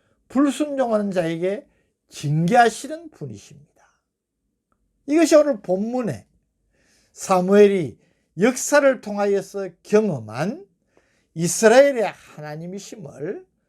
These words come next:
다시 한번 우리가 깨우치게 되는 것입니다.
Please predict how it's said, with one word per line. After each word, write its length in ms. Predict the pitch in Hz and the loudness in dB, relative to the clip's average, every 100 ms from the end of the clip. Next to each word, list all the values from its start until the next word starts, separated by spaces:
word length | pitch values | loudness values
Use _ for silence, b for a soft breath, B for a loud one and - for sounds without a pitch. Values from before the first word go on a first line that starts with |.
| _ _ _ _ _ _ | _ _ _ _ _ _
다시 340 | 139 135 - | -8 -8 -6
한번 260 | 127 120 120 131 | -10 -10 -16 -14
우리가 680 | 113 110 - 92 143 330 _ _ _ _ _ _ _ | -16 -16 -18 -12 -10 -10 _ _ _ _ _ _ _
깨우치게 880 | - 151 147 147 - - 107 147 - | -8 -2 -2 -4 -12 -20 -16 -16 -18
되는 300 | - 101 98 | -20 -20 -20
것입니다. 720 | 101 98 _ 156 135 _ _ | -20 -20 _ -20 -20 _ _